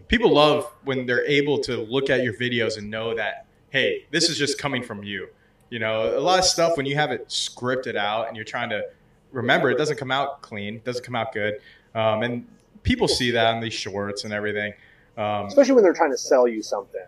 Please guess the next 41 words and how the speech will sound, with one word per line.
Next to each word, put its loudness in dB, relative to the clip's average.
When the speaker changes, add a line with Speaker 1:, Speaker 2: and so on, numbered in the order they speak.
Speaker 1:
Exactly. 2
Yeah. 0
Yeah. -2
So -2
it's, -2
it's, -2
it's -2
good 4
that, 6
you -4
know, -2
like, 0
you're 4
able 6
to 0
do 2
it. 4
It's -2
good 0
that 4
we're 4
able 0
to -10
do -4
it. -6
Just -10
come 2
up 6
with 2
something 0
right 0
now, 2
you -2
know, -2
and -4
then, 0
"Hey, 2
let's -4
go 2
downstairs. 0
Let's, -10